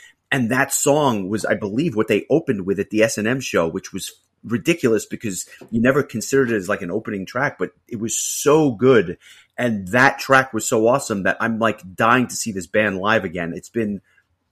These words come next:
over twenty years since I've seen them. And I feel like that next time they come back, I, I need to make a point of going, just because if you look at the set lists,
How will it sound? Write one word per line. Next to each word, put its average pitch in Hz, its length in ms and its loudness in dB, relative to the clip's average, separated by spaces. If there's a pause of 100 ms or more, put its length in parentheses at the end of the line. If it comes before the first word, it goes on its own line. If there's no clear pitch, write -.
(520)
over 127 260 4
twenty 123 320 2
years 110 340 0
since 101 160 -8
I've 98 140 0
seen 113 220 -2
them. 92 160 -2
And 92 80 -2
I 92 40 -2
feel 110 200 -4
like 107 160 2
that 85 100 0
next 98 220 -4
time 110 140 -4
they 90 100 -4
come 98 180 -8
back, 95 240 0
I, 87 160 -2
I 90 80 -4
need 98 180 -8
to - 80 -10
make 98 140 -6
a 92 40 -10
point 104 300 -8
of 80 120 -10
going, 101 340 0
just 95 180 -10
because 101 380 -6 (340)
if - 140 -8
you 269 160 2
look 262 160 4
at 143 100 -2
the - 80 -2
set - 320 4
lists, - 380 -4